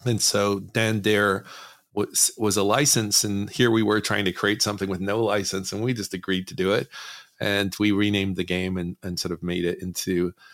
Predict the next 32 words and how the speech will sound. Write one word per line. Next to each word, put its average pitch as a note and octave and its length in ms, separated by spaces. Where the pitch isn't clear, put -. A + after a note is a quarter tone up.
into G2 180
Dan G2 240
Dare F#2 200
three. G#2 380
And G2 180
as G2 120
a G2+ 60
result, G#2+ 680
um, G#2 200
I A#2+ 100
think D#3+ 160
it C#3+ 80
actually A#2+ 220
worked A2 220
better, G#2+ 360
and G2+ 100
it, - 220
it G#2+ 100
introduced A#2+ 680
us G#2+ 180
to F#2+ 120
Virgin. A2 480
So G#2 160
now A2+ 300
we A2 100
suddenly G2+ 400
have F#2+ 180
a F#2 60
relationship G2 760
with F#2 120
Virgin F#2 380
Games, G2 480